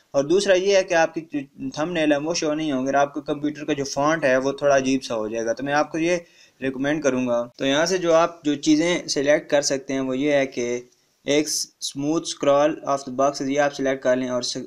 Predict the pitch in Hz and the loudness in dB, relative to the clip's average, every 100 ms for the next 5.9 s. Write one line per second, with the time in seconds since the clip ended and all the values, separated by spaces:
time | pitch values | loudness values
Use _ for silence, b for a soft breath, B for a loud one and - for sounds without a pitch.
0 | - - 135 143 151 147 131 139 139 131 | -10 -8 -6 -6 -4 -4 -2 -4 -2 -2
1 | 131 135 139 - 143 139 127 123 123 120 | -2 -4 -4 0 0 0 0 0 2 2
2 | 120 117 - - 127 127 123 123 120 120 | 2 -2 -4 0 4 4 4 4 4 2
3 | 135 131 131 131 127 131 - 147 143 147 | 2 2 2 2 0 -2 0 0 0 -2
4 | 156 147 139 139 - 131 131 - 139 - | 0 0 0 -4 -6 -8 -10 -10 -6 -2
5 | 139 135 131 135 135 131 143 139 139 | 0 0 0 0 0 0 -2 -2 -6